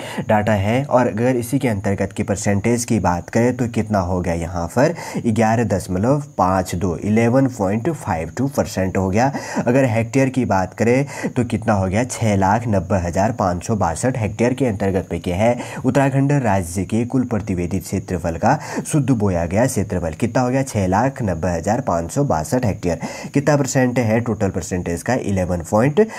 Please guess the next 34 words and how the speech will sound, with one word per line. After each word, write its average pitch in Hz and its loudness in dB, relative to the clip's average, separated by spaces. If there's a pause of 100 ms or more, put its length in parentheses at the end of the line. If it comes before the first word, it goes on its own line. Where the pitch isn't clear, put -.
(140)
फाइव 92 -2
टू 113 -2
परसेंट 87 -2
हो 82 -2
गया। 76 -6 (320)
आगे 156 6
बात 98 2
करेंगे, 101 0 (280)
आगे 123 2
है 135 2
राज्य 120 2
के 147 -2
कुल 151 0
प्रतिवेदित 101 0
क्षेत्र 98 -2
का 101 2 (200)
एक 135 4
से 120 0
अधिक 98 -2
बार 107 2 (300)
बोया 104 4
क्षेत्रफल। 92 -2 (300)
दो 131 6
हज़ार 160 2
सोलह 107 0
सत्रह 107 -2
के 127 -2
अंतर्गत 98 0
की 98 -2
बात 87 0
कही 98 0
जा 95 2
रही 95 0
है, 131 2